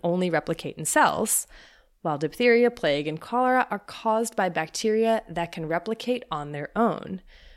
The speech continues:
which makes them much easier to grow in a lab setting, because all you need is a correct nutrient broth. If you wanted to make a lot of bacteria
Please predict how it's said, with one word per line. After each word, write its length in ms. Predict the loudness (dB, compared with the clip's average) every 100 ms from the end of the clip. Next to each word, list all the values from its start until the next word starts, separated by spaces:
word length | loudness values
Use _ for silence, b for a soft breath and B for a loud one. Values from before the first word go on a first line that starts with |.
| b b
which 220 | -8 -4
makes 260 | 0 0 0
them 220 | -2 -2 -4
much 380 | -2 0 0 0
easier 340 | -2 0 -2
to 100 | -2
grow 180 | 0 0
in 60 | 2
a 80 |
lab 240 | 0 -2 -2
setting, 440 | 0 2 0 -8 -12 -20 _ -6
because 260 | -2 2
all 140 | 4 4
you 120 | 6
need 360 | 6 8 6 2
is 120 | -2
a 40 |
correct 480 | -2 2 2 2 -4
nutrient 540 | -6 -6 -6 -6 -8 -2
broth. 560 | -2 -2 -6 -16 -18 _ _ _ b b b b b b _
If 180 | -10 -4
you 100 | -2
wanted 220 | 0 0 2
to 80 |
make 200 | 2 2
a 40 | 4
lot 160 | 2
of 60 | 2
bacteria 600 | -2 -2 2 4 4 4